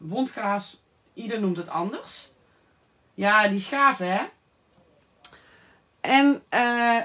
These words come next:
ik ga vanavond ook gebruik maken van, eh, ja, ik, ik noem het, eh, er staat cardboard, maar ik noem het ribbelkarton. Ik heb twee maten en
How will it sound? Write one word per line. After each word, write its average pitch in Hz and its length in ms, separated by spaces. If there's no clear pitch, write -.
ik 302 180
ga 320 220
vanavond 254 520
ook 320 220
gebruik 269 400
maken 220 500
van, 190 440
eh, 170 420
ja, 208 220
ik, 185 200
ik 208 160
noem 226 200
het, 202 200
eh, 202 260
er 196 80
staat 226 340
cardboard, 247 540
maar 220 180
ik 233 100
noem 233 180
het 214 100
ribbelkarton. 196 720
Ik 262 180
heb 269 160
twee 285 220
maten 277 560
en 226 560